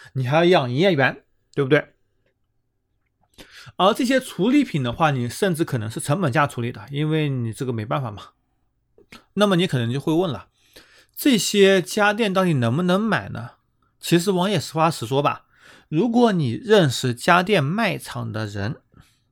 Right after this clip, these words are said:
从他内部去搜，如果保证产品是好的话，其实买这东西是非常划算的。如果你不认识，或者说去闲鱼、淘宝买全新的，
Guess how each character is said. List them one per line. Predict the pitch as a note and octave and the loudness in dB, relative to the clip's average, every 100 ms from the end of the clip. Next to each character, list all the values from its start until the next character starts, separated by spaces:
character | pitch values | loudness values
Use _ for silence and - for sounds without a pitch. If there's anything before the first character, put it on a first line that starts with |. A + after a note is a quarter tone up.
| _ _ - | _ _ -14
从 | - D3+ | -4 -2
他 | D3+ F#3 | -2 -2
内 | A#3 | -2
部 | E3+ A#2+ | -4 -8
去 | - | -12
搜， | A#2 - C3+ - _ _ _ _ _ _ _ _ - _ _ B2 | -8 -2 -2 -4 _ _ _ _ _ _ _ _ -20 _ _ -6
如 | C#3+ G#3 | -2 2
果 | G#3+ | 2
保 | G3+ D3+ A2+ A#2 | 4 0 0 -4
证 | G3 D#3 | -6 -6
产 | - D#3 | -6 -6
品 | E3+ C3 | -4 -4
是 | A2+ - | -6 -12
好 | - A2+ G2+ | -10 -10 -10
的 | |
话， | G2+ B2+ A2+ _ _ _ _ _ _ | -8 -8 -8 _ _ _ _ _ _
其 | - | -10
实 | D3+ F#3 | -6 0
买 | D#3+ | 0
这 | - C3 | -2 -6
东 | D3 | -4
西 | C#3 | -4
是 | A#2+ | -8
非 | C3 F3 | -6 -4
常 | F3+ A#2 | -4 -8
划 | A2 A2+ F#2+ - | -12 -12 -12 -12
算 | - B2+ G#2+ | -10 -8 -8
的。 | G2+ - _ _ _ _ _ _ _ _ _ _ _ _ _ _ _ _ _ _ - | -12 -18 _ _ _ _ _ _ _ _ _ _ _ _ _ _ _ _ _ _ -6
如 | F#3 | 0
果 | C#4 | 0
你 | G3 A#2 | 0 -2
不 | A#2 | 0
认 | D#3 C4 D#3+ | 2 4 2
识， | - A#2+ | -4 -10
或 | - F3 | 0 4
者 | D#3 | 4
说 | B2 D#3 D3 | 2 0 0
去 | - C#3+ | -2 -2
闲 | - C#3 | 0 -2
鱼、 | E3 | 0
淘 | C#3 | 2
宝 | E3 | 4
买 | D3 A2+ | 2 -2
全 | - A#2 | -2 -4
新 | B2+ F3 | -2 -2
的， | D3+ | -2